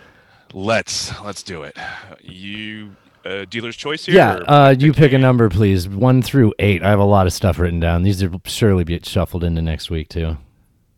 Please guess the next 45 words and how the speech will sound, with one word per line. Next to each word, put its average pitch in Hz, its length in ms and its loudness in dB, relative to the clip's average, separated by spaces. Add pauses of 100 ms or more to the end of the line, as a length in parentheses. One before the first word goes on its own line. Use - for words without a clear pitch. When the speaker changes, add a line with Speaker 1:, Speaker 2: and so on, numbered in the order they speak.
(320)
Speaker 1:
Okay. 110 380 -6 (300)
Um, 113 880 -10
I'm 127 280 -6
gonna 156 220 -12 (200)
pick, 131 680 -8 (180)
I 170 100 0
can't 208 260 -6
see 151 180 -10
them. 117 160 -8
I 101 100 -6
can 120 120 -12
just 110 180 -12
see 110 120 -8
how 101 100 -6 (160)
big 101 220 -8
they 80 120 -6
are. 65 220 -16 (100)
Speaker 2:
Yeah, 110 280 2
Speaker 1:
So 85 80 0
I'm 92 60 -6 (100)
gonna - 60 -8
Speaker 2:
that's - 120 -12
Speaker 1:
pick - 120 -2
Speaker 2:
weird. 76 80 -10
Speaker 1:
number 110 240 -8
five. 92 500 0
That 90 100 -8
seems 87 180 -2
Speaker 2:
Number 76 120 -10
Speaker 1:
like 80 120 -2
a - 40 -4
good - 20 -6
Speaker 2:
five. 76 80 -8
Speaker 1:
medium, 90 460 -14
Speaker 2:
Okay, 113 340 0
yeah, 127 200 2
that's 107 140 0
a 87 40 -8
Speaker 1:
medium 92 140 -2
Speaker 2:
good 90 40 0
one 82 80 -2
to - 60 -8
start 82 220 -4
Speaker 1:
one. 90 100 -4
Speaker 2:
with. - 140 -8